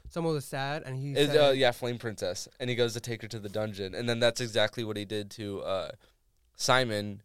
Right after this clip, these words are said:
Speaker 2: who used to be the Ice King, but now we get to see, like, how his life has been ever since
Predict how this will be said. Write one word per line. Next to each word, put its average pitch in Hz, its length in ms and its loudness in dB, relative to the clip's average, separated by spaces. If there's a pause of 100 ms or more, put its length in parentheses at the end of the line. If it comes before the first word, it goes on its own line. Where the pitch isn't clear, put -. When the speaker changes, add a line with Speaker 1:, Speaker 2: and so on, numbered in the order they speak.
Speaker 2:
who 120 80 -10
used 120 300 -2
to 135 60 -4
be 113 120 -8
the 101 140 -4
Ice 110 240 2
King, 90 320 -8 (280)
but 110 120 -6
now 110 160 0
we 110 80 -2
get 110 160 -12
to 107 60 -10
see, 104 220 -4
like, 85 220 -4
how 101 240 -2
his 95 140 -6
life 95 260 -4
has 90 140 -12
been 92 240 -4
ever 90 260 -6
since 90 460 -10